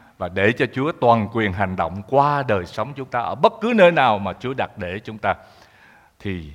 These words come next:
chắc chắn rằng, à, chúng ta thấy tin mừng sẽ được loan truyền một cách mạnh mẽ và nhiều người sẽ có cơ hội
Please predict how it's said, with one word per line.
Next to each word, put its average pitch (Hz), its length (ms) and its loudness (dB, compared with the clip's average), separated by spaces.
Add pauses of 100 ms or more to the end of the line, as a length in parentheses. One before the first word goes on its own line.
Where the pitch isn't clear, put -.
(140)
chắc - 220 -2
chắn 139 200 0
rằng, 104 180 2 (560)
à, 78 100 -12
chúng 110 200 -10
ta 107 120 -2
thấy 120 320 -4 (120)
tin 147 240 2
mừng 113 340 6
sẽ 110 160 -4
được 101 240 -4
loan 117 280 4
truyền 104 240 2 (640)
một 87 180 -6
cách - 240 -2
mạnh 101 220 2
mẽ 110 320 2 (140)
và 101 140 -2
nhiều 107 300 2
người 120 320 4
sẽ - 160 -8
có 123 140 -6
cơ 117 180 -2
hội 92 360 -2